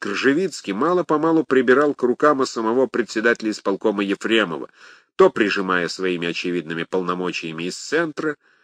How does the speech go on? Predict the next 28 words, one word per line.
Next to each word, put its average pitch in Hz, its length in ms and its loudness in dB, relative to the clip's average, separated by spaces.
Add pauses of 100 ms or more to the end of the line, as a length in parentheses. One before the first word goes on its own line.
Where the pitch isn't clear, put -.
(340)
то 214 140 8
поддерживая 147 760 6
в 127 120 4
иных 131 300 2
трудных 120 480 0
положениях, 113 680 2
а 117 40 4
то 202 120 4
и 214 80 2
прямо 127 500 4
захваливая 98 680 0
в 87 60 -10
докладах. 82 540 -4 (1500)
Наконец, 139 400 4
на 127 100 2
днях 127 300 2
произошёл 120 560 4
и 127 40 4
такой 143 340 6
случай, 85 400 -6
что - 180 -4
Евгений 98 460 -2
просто 120 360 0
симпатией 104 640 -2
проникся 82 500 -8
к - 100 -14
приезжему 76 500 -8
товарищу. 71 560 -8